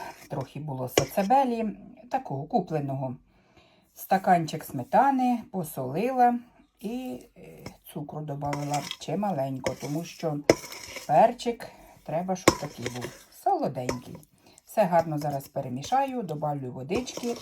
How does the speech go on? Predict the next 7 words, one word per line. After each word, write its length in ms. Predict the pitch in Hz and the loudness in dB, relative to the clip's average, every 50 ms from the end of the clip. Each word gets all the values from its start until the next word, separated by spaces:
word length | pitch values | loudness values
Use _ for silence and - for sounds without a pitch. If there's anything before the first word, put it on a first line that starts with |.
| - - _ _ _ _ _ _ _ _ _ - | -12 -18 _ _ _ _ _ _ _ _ _ -2
залью 420 | - 160 165 170 170 175 196 208 | 0 2 4 2 2 2 2 2
наш 240 | 208 175 151 147 - | 2 2 0 0 -2
перчик, 680 | - - 135 135 156 180 220 233 233 - - 240 240 - - - - - - _ _ _ _ _ - - - - - - _ _ _ _ _ _ _ - - - _ _ | -4 0 4 6 8 8 8 6 4 0 -2 -2 0 0 -2 -4 -6 -6 -12 _ _ _ _ _ -4 -2 -2 -4 -4 -8 _ _ _ _ _ _ _ -6 -6 -6 _ _
покладу 580 | - 175 196 208 202 - 226 226 220 240 247 220 | -2 -2 -2 2 6 6 6 6 6 4 0 -2
ще 160 | - - 190 | 0 0 2
лавровий 600 | 180 175 160 156 160 160 156 147 143 139 135 131 | 4 4 4 4 2 0 -2 -2 -2 -4 -4 -4
лист, 480 | 139 160 214 262 247 247 - - - | -2 -2 -2 -2 -2 -4 -8 -12 -16